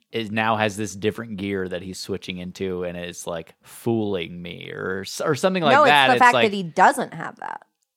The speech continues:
Speaker 1: That his performance feels genuine when you listen to the album.
Speaker 2: And when I'm saying, when I, so yeah, so when I'm saying it feels genuine, I'm saying, I, I'm, I use the word feels because I don't know the guy.
Speaker 1: Mm-hmm.
Speaker 2: But what it is, is, is it's,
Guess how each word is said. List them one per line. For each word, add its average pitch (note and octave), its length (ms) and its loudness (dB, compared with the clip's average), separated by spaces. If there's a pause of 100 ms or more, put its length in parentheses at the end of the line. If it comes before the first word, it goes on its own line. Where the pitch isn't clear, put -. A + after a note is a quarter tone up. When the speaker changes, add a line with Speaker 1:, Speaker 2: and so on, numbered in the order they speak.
(520)
Speaker 1:
That F#3+ 320 0
his G#3 360 -2
performance G3 680 -2
feels F#3+ 340 -4
genuine F3+ 560 -4
when E3+ 140 -8
you E3+ 120 -8
listen E3+ 400 -8
to E3 120 -14
the D#3 120 -4
album. D#3+ 480 -2
Speaker 2:
And C3 140 2
when C#3+ 120 6
I'm D#3 160 6
saying, D3 340 4
when A#2 100 4
I, C3+ 120 4
so C3+ 160 2
yeah, B2 200 4
so - 160 0
when B2 140 6
I'm D3+ 180 4
saying B2 480 0 (140)
it A2 80 2
feels A2 420 2
genuine, G2+ 640 0
I'm A2 160 2
saying, G2 640 -2 (240)
I, C3 240 4
I'm, D3 160 -6 (100)
I C3 60 2
use F3+ 160 2
the F3 60 0
word C3 180 4
feels C#3 520 0
because A2 380 2
I G#2+ 100 0
don't A2 200 -2
know F#2 240 0
the A2+ 100 2
guy. B2 480 2
Speaker 1:
Mm-hmm. G3 480 -8
Speaker 2:
But B2 120 6
what C#3+ 160 8
it C#3 160 4
is, E3+ 260 6
is, A2+ 220 -2
is A#2+ 200 0
it's, A#2+ 220 -2